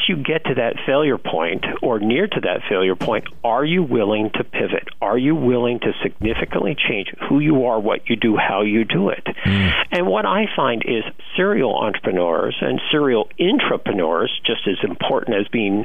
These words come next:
Speaker 1: an entrepreneur, have high, high amplitudes on risk, pivot, and failure.
Speaker 2: Pivot
Speaker 1: So I
Speaker 2: meaning
Speaker 1: think that
Speaker 2: you, you make adjustments?
Speaker 1: You make adjustments.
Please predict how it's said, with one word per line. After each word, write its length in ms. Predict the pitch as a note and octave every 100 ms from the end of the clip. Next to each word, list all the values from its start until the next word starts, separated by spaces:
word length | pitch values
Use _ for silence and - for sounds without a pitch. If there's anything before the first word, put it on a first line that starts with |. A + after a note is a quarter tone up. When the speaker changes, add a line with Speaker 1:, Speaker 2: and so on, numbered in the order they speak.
| -
Speaker 1:
an 120 | A2 -
entrepreneur, 640 | A#2 - - F#2+ E2+ - - - - - - -
have 260 | B2+ A2+ A2
high, 600 | - - C#3 D#3 F#3 F3 C#3 - -
high 440 | - - D#3 F3+ -
amplitudes 640 | D#3 C#3 - - F#2 E2+ - A#2
on 260 | G2+ F#2 -
risk, 500 | G#2+ F2+ G#2+ D3 - - - - -
pivot, 440 | - F#2+ G2 G2+ - - - -
and 140 | G#2 F2
failure. 440 | - E2+ D#2+ - - - - - - - - - - -
Speaker 2:
Pivot 260 | - E3 D3
Speaker 1:
So 60 |
I 20 | C#3
Speaker 2:
meaning 380 | C#3 C3+ C3 A#2+
Speaker 1:
think 20 |
that 80 | A2+
Speaker 2:
you, 160 | B2+ C3+
you 200 | B2 A#2+
make 220 | B2 B2+
adjustments? 800 | A2+ G2 C#3 D3 A3 C#4+ - - - - - - -
Speaker 1:
You 160 | C3 E3+
make 260 | E3+ E3
adjustments. 600 | C#3+ B2+ G2+ - G2 -